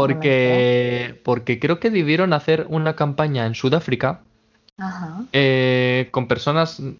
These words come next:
Speaker 2: negras, bueno, que fue como racista, ¿sabes? Como que, como que ponía, ah, sí, era una camiseta de que salía un negro como rollo de un mono, ¿sabes?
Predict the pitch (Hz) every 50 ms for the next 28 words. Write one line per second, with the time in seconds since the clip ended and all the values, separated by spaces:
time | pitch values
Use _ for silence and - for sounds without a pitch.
0 | _ _ _ 143 139 143 151 151 151 151 147 147 135 117 110 110 - 135 131 175
1 | 165 139 117 110 107 - 117 - - - 101 - - - 131 120 - 127 120 113
2 | 113 120 113 110 - 143 - 127 120 117 113 110 - _ _ _ _ _ _ _
3 | _ _ _ _ _ _ _ _ - 117 120 107 117 117 120 139 - 170 175 160
4 | - - 185 147 - - - - - 160 170 190 208 220 220 208 202 202 - -
5 | 208 208 - 175 - - - - - _ _ - - 135 135 127 - 131 - 135
6 | 139 147 151 151 151 156 160 170 165 - 139 127 123 123 127 131 131 135 127 120
7 | 117 113 110 107 110 110 117 117 110 104 98 98 135 - - _ _ - - -
8 | 123 120 107 - -